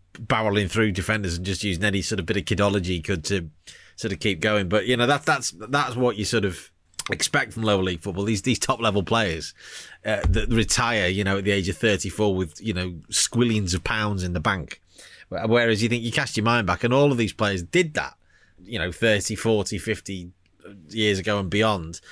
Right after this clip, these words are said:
They'd go and they'd, they'd finish out their days playing for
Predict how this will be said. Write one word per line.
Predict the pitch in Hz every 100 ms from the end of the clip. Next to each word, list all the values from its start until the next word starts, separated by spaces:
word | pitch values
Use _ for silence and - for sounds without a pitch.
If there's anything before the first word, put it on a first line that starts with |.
| - -
They'd | 104
go | 139 156 135
and | 117
they'd, | 98 -
they'd | 120 95
finish | - 127 127 120
out | 139 156
their | 151 131
days | 107 101 90 90 - -
playing | 110 101 92 90 - _ _ - _
for | - 101 95